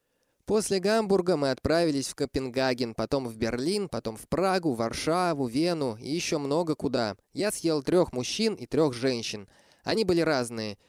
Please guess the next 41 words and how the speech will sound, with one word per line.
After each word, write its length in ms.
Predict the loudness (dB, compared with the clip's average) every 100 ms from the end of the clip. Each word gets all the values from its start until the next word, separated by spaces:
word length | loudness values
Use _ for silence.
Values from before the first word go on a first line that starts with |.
| -12
и 80 | -2
толстые, 420 | 0 0 0 -4
и 20 |
худые, 680 | -2 -2 0 2 0 -2 -4
и 80 | -6
высокие, 520 | -6 -2 -4 -4 -8
и 140 | -8 -8
низкие, 460 | -6 -6 -6 -6
с 80 | -4
разными 440 | -2 -2 -2 -6 -4
оттенками 540 | -6 -6 -8 -8 -12
кожи, 400 | -4 0 2 0
с 100 | -2
разными 440 | -2 -2 -2 -6 -4
волосами 640 | -4 -4 -4 -4 -4 -6
и 80 | -8
глазами. 600 | -6 -6 -4 -6 -6 -8 -12 _ _ _ _ -10
Один 260 | -8 -6
желтый, 340 | 0 0 2 0
как 220 | -2 -2
перезрелый 560 | -2 0 0 0 0
банан, 480 | 0 -2 0 -2 -4 _ _ -4
с 100 | -2
узкими, 340 | 0 -2 -4
словно 380 | 0 2 2 0
щели, 320 | 0 0 0
глазами. 640 | 0 -2 0 -2 -2 -6 -10 _ _
Другая 360 | -2 2 4 2
настолько 420 | 0 0 0 0
большая 460 | 0 0 2 2 2
и 80 |
мясистая, 600 | -2 -6 -4 -6 0 0
что 160 | 0 -2
ею 320 | 0 2 2
можно 300 | 2 -2 -2
было 200 | 0 2
бы 120 | 2
накормить 520 | -2 0 -2 -2 -4 -2
половину 440 | 0 2 0 0
моей 240 | 0 -2
деревни. 640 | -2 0 0 0 -2 -8 -10